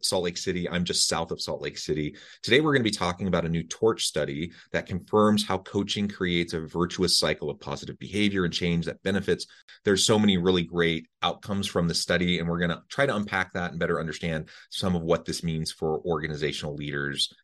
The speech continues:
today. As we get started, I wanted to share Amy's bio with everybody. Amy Lavoie is responsible for enabling a culture at Torch where people can thrive. She has spent her career studying and practicing the science of happiness and success at work,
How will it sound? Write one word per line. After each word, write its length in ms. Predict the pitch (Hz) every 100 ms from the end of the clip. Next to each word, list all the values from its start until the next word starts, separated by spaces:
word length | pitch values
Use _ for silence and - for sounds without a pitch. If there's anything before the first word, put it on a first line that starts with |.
| -
today. 320 | 98 127 - - -
As 140 | 87 104
we 80 | 107
get 140 | 101
started, 360 | - 107 113 90
I 60 |
wanted 300 | 82 85 82
to 80 | 78
share 300 | - 78 73
Amy's 320 | 80 78 76 69
bio 280 | 73 73
with 120 | 73 73
everybody. 400 | 69 67 78 110 -
Amy 220 | 107 101
Lavoie 560 | 78 73 80 78 73 -
is 300 | 87 85 80
responsible 480 | 80 120 139 135 120
for 220 | 95 87
enabling 440 | 85 87 92 92
a 60 | 80
culture 460 | - 147 151 85 69
at 120 | -
Torch 440 | - 90 76 - - - - -
where 220 | 104 107
people 440 | 107 127 - 143 139
can 180 | 139 131
thrive. 480 | - 76 65 62 - _ -
She 140 | -
has 120 | 98
spent 300 | - - 107
her 140 | 101 98
career 260 | - 95
studying 460 | 90 - 90 92 87
and 80 | 80
practicing 440 | 82 82 82 82
the 80 | 78
science 360 | - 80 80 87
of 80 |
happiness 480 | 90 95 95 92 90
and 120 | -
success 380 | - - - -
at 100 | -
work, 300 | 90 92 -